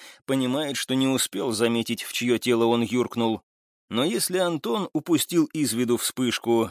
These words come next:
это еще не значит, что и Кала так же невнимательна.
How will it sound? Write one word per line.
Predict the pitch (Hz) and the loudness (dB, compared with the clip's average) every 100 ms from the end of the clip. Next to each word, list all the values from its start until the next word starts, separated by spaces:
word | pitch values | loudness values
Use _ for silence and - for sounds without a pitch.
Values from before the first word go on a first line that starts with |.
| - | -4
это | 131 190 202 | 0 0 0
еще | 180 - 185 | -2 -2 0
не | 185 | 0
значит, | 120 120 175 180 - | 0 -2 0 -2 -2
что | 135 | 0
и | 135 127 | 2 2
Кала | 196 214 120 | 2 2 2
так | - 117 107 | 4 2 2
же | 113 | -2
невнимательна. | 113 107 120 113 104 113 110 104 | 0 2 2 2 2 0 2 0